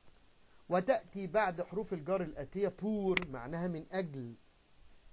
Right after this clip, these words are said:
افيك مع، شي عند، اكوتي دو بجانب، سون بدون،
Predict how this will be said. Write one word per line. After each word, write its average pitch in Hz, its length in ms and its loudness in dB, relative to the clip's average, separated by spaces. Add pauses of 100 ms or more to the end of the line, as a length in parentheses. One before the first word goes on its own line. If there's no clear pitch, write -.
(240)
افيك 196 380 8 (280)
مع، 160 440 2 (1000)
شي 208 420 2 (300)
عند، 170 500 0 (720)
اكوتي 208 680 4
دو 190 320 4
بجانب، 185 680 4 (640)
سون 214 400 2
بدون، 165 760 -2